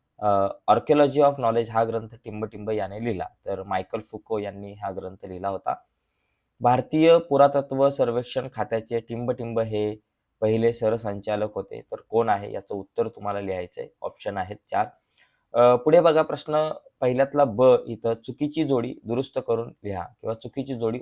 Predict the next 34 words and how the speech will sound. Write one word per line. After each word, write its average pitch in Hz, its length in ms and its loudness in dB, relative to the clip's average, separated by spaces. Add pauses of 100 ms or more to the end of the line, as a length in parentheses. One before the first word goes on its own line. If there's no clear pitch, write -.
ओळखून 110 360 -2
लिहा, 98 260 -6
एवढा 101 220 -6
सुद्धा 101 220 -8
प्रश्न - 300 -14
येतो. - 260 -16 (600)
तर 127 100 4
याच्यामध्ये 127 720 0 (240)
एक, 113 280 -4
अ, 110 120 4
जवळपास 120 520 2
बघा, 107 300 -2 (480)
पहिल्या 113 260 2
प्रश्नामध्ये 117 540 -4
पहिल्यातला 110 440 -2
पहिला 110 300 -2
बघा, 101 220 -4 (720)
जॉर्ज 127 260 6
विल्यम 123 360 0
फ्रेडरिक 117 420 -4
हेगेल, 113 460 -2
Reason 107 280 0
in 113 180 -6
History, 104 420 -12 (600)
लिओपोल्ड 120 540 4
वॉन 113 280 0
रँके, 110 360 -2
The 107 160 -2
Theory 110 380 -2
and 110 140 -2
Practice 110 540 -6
of 107 160 -10
History, - 260 -16 (540)
Herodotus, 123 540 2